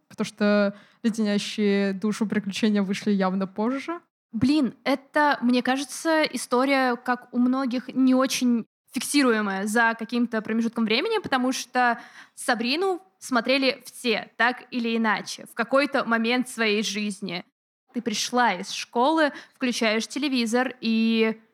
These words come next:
Speaker 2: ну, она там идет. Особенно, если у тебя очень много уроков, и ты пришла домой, типа, в шестнадцать ноль ноль, она, по-моему, в шестнадцать тридцать
Speaker 1: Да, да,
Speaker 2: шла.
Speaker 1: да.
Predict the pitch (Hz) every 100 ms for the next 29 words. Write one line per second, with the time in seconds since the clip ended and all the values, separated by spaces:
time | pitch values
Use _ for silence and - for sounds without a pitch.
0 | _ 240 220 220 202 240 240 214 190 202
1 | _ _ - 233 269 269 262 247 - 254
2 | 247 247 254 240 240 247 381 - 277 247
3 | 226 247 254 240 196 208 233 226 262 233
4 | 220 - 262 233 233 240 220 254 277 240
5 | 226 226 - - 226 214 - 208 220 220
6 | 190 214 214